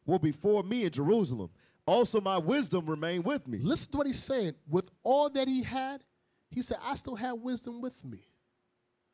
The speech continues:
Speaker 2: But what did he say in Wisdom of Solomon? Wisdom cannot enter a malicious soul, nor dwell in the please get it. Boy, I could butcher scripture, man. Wisdom of Solomon one.
Speaker 1: Yes, sir.
Speaker 2: We're gonna come right back here.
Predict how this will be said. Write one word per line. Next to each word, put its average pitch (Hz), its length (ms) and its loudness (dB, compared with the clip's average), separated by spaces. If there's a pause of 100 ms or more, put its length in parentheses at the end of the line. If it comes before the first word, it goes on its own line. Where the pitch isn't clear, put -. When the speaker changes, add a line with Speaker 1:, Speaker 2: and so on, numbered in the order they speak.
(460)
Speaker 2:
But 147 480 0
what 185 480 -2
did 240 100 -2
he 233 140 -2
say 185 600 -2 (1300)
in 175 140 2
Wisdom 175 260 2
of 151 60 0
Solomon? 117 540 -6 (1400)
Wisdom 226 520 0
cannot 196 400 -2 (160)
enter 190 300 -2
a - 20 -2
malicious 170 420 -4
soul, 190 460 -4
nor 151 220 -6
dwell 170 320 -2
in 143 140 -12
the 135 140 -6 (720)
please 226 120 -6
get 156 140 2
it. 120 280 -10
Boy, 147 100 -6 (480)
I 233 60 4
could 135 180 -8
butcher 165 240 2
scripture, - 380 -6
man. 110 240 -12
Wisdom 190 220 -2
of - 40 -8
Solomon 139 400 -4
one. 104 160 -10 (180)
Speaker 1:
Yes, 90 140 -10
sir. 87 320 -8
Speaker 2:
We're 185 80 -6
gonna 185 100 -2
come 185 140 -2
right 170 160 -2
back 143 240 -2
here. 113 220 -10